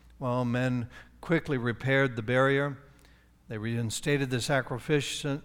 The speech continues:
uh, the sacrificial system until the temple was removed completely. So how do people have access to God now? Animal sacrifices are no longer an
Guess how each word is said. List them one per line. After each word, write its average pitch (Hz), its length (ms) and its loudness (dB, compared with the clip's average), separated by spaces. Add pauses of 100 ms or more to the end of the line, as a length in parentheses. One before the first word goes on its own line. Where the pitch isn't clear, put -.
uh, 123 280 -6
the 117 240 -4
sacrificial 131 760 -4
system 110 540 -2 (440)
until 127 220 0
the 117 160 -2 (220)
temple 131 280 -2
was 110 200 -4
removed 117 420 -2
completely. 107 680 -6 (840)
So - 160 -6
how 117 180 0
do 117 80 -2
people 113 300 -4
have 117 180 0
access 117 540 -4
to - 120 -12
God 117 340 0
now? 120 340 -4 (1160)
Animal 135 380 2
sacrifices 147 880 0
are 127 80 2
no 120 160 2
longer 120 380 2
an 117 100 -4